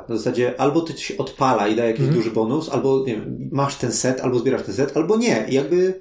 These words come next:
Speaker 2: Tak, tutaj, tutaj jest teraz jest problem trochę, że trzeba więcej rzeczy śledzić na kartach i więcej rzeczy się tam może wydarzyć i to jest po prostu mniej wygodne do gry.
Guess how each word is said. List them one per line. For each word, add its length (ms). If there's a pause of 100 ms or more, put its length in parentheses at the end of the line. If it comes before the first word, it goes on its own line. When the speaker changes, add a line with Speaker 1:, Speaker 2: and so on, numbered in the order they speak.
(220)
Speaker 2:
Tak, 380
tutaj, 500
tutaj 180
jest 120
teraz 220
jest 180
problem 300
trochę, 220
że 120
trzeba 380
więcej 480
rzeczy 240
śledzić 420
na 220
kartach 520
i 80
więcej 360
rzeczy 180
się 80
tam 140
może 200
wydarzyć 340
i 40
to 80
jest 80
po 60
prostu 240
mniej 400
wygodne 440
do 100
gry. 300